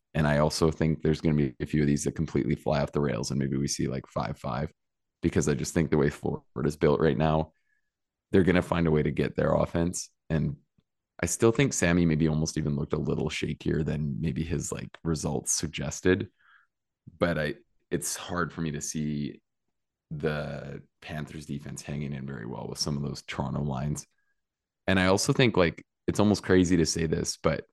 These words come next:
and part of it was clearly just, like, Bergeron being so hurt and out of the picture. And, but I do kinda think they quietly have three lines that are driving a lot better, Toronto, compared to Boston.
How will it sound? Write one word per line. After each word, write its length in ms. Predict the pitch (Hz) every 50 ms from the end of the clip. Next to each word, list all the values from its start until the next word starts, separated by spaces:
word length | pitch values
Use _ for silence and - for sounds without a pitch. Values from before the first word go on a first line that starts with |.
| _ _ -
and 100 | 82 -
part 200 | - 92 87 85
of 60 | 78
it 80 | 80 55
was 180 | 62 78 - - _ _ _ _ _ _ _ _ _ _ _ _ - -
clearly 380 | - - - 80 78 78 73 69
just, 220 | 69 67 - -
like, 180 | - 73 65 -
Bergeron 480 | - 78 76 73 82 76 76 78 76
being 260 | 73 73 76 76 73
so 340 | - - - - 80 71 76
hurt 360 | 80 82 71 73 76 67 -
and 100 | - 73
out 80 | 71 71
of 60 | 71
the 60 | 69 71
picture. 580 | - 95 - - - - - 76 71 71 71
And, 160 | 69 71 65 - _ _ _ _ _ _ _ _ _ _ _ _ _ _
but 120 | - 90 87
I 60 | 85
do 200 | 80 85 98 95
kinda 260 | - - 110 104 98
think 220 | 87 87 85 73 -
they 160 | 76 78 76
quietly 480 | - - 82 76 73 - - 73 71
have 220 | - 73 67 71 - -
three 260 | - 76 76 73 71 71
lines 320 | 71 69 69 73 73 -
that 100 | 76 71
are 60 | 71
driving 400 | 65 - 71 69 67 67 73 71
a 60 | 71
lot 180 | 71 71 - -
better, 400 | - - - 73 - - 95 - _ _ _ _
Toronto, 500 | - - 78 76 76 76 76 80 80 - _ _ _ _ _ _ _ _ _ _ _ -
compared 320 | - 82 76 - 78 76
to 60 | 76 69
Boston. 640 | - 73 71 73 - - - 82 80 80 80 -